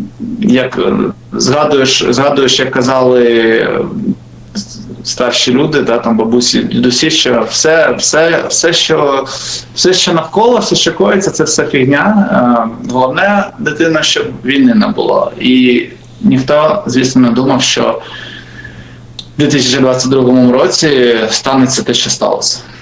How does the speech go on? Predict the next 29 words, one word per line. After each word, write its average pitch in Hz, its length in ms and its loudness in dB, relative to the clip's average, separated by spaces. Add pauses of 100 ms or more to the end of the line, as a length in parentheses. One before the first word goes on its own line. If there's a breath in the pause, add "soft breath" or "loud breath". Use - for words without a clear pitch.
(340 loud breath)
Але 143 500 0 (240)
тепер 147 360 0
вже 131 140 -2
просто, 135 560 -2 (720)
скажімо 117 420 2
так, 113 220 -4
виживаємо 131 580 2
в 127 80 -2
цих 131 240 -4
нових 135 240 0
реаліях 127 600 0
і, 117 460 0 (340)
і 120 100 -8
віримо 139 340 0
в - 120 -6
те, 131 140 0
що, - 400 -2 (1080)
і 131 80 2
знаємо 123 420 2
в 101 100 -4
те, 127 180 0
те, 135 240 0
що - 440 -2
все 110 220 -2
буде 107 300 2
знову 104 380 2
добре - 320 -2 (560)
і 123 60 0
по-новому. 117 500 -2